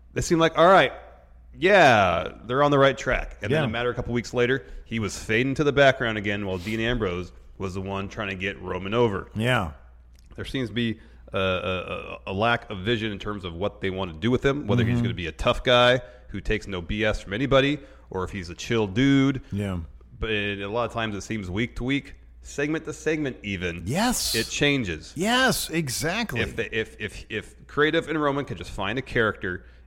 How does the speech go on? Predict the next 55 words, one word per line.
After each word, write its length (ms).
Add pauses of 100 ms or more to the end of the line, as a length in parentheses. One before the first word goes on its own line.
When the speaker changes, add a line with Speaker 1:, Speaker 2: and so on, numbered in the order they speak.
(120)
Speaker 1:
and 220
stick 400
to 120
it, 140 (220)
see 320
it 140
through, 360 (280)
find 240
a 60
vision 360
where 140
the 80
character's 400
arc's 320
gonna 140
be 180
leading 300
him 220
to 180
his, 180
uh, 400
eventual 340
coronation 640
as 160
top 320
guy, 420 (600)
it 180
could 140
have 100
worked. 320 (160)
Speaker 2:
Yeah. 160 (300)
Speaker 1:
By 140
and 120
large, 300
there's 200
been 340
none 180
of 60
that. 260 (840)
Speaker 2:
No, 180
you're, 200
e-, 280
exactly. 580
And 100
that's 160
why 160
I 40
do, 180
I 180
actually 400
put 320
a 100
lot 440
of 140
it 280